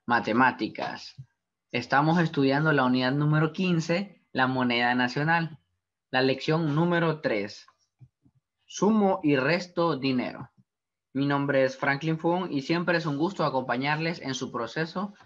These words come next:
de aprendizaje. Hoy estudiaremos la clase número uno, sumo y resto dinero. El objetivo de nuestra clase es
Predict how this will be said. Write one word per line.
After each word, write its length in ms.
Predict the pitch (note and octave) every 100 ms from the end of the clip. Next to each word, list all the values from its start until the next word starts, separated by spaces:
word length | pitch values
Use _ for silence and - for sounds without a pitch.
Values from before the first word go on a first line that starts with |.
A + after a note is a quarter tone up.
| _
de 80 | C3
aprendizaje. 680 | B2+ B2+ A#2+ A#2 B2 A2 - - _ _ _ _ _ _ _ _ -
Hoy 420 | F3+ F3 F3 -
estudiaremos 640 | B2+ - D3 C#3+ D#3 F3
la 140 | E3 D3
clase 260 | A#2+ -
número 320 | B2+ C3 C3+ E3+
uno, 320 | G3+ C#3+ D3+
sumo 560 | - - G#3+ A3 A3 -
y 100 | C#3+
resto 520 | B2 C#3 D#3 - D#3
dinero. 480 | C#3+ C3+ B2+ F#2+ - _ _ _ -
El 120 | D#3
objetivo 400 | E3 D#3+ D#3+ G#3
de 60 | A3
nuestra 320 | F#3+ G3 G#3
clase 460 | F#3+ C3 C3+ D#3 -
es 260 | C3 D3